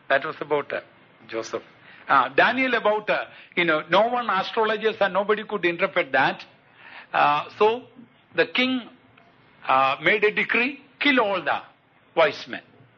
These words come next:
And then what did Daniel, when Daniel heard about it, what did Daniel do? Daniel boldly went to the king and asked,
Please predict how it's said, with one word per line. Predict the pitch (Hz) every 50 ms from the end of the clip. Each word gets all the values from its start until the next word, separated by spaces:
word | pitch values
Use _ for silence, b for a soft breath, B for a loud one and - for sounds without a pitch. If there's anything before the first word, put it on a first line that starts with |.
| _ _ _ _ _ _ _ _ _ _ _ _ _ _ - B B B B B B - - _ - - -
And | - 151 156 165 160 143 131
then | 233 285 277 226 214 233 - - _ _ _ _ _ _ _ _
what | 175 156 160 175 208 233 247
did | 277 - - 180
Daniel, | 165 175 185 220 247 254 247 226 -
when | 175 202 240 254 269 254 208 - -
Daniel | - 170 208 240 262 277 269 240
heard | 185 247 254 247
about | 233 214 214 220 202 202
it, | 226 180
what | 185 180 180 196
did | - 233 185
Daniel | 175 190 214 233 247 233 214
do? | 190 226 240 240 B B B B B B B B - 117
Daniel | - 147 139 151 214 233 262 269 - 208
boldly | 156 139 196 240 285 294 285 277
went | 254 214 220 220 190
to | 190
the | 170 180
king | - - 202 170 117 - - _ _ _ _ _ _ _ _ _ _ _ B B B B B B
and | - 165 165 165 156
asked, | 147 156 185 214 208 - - _ -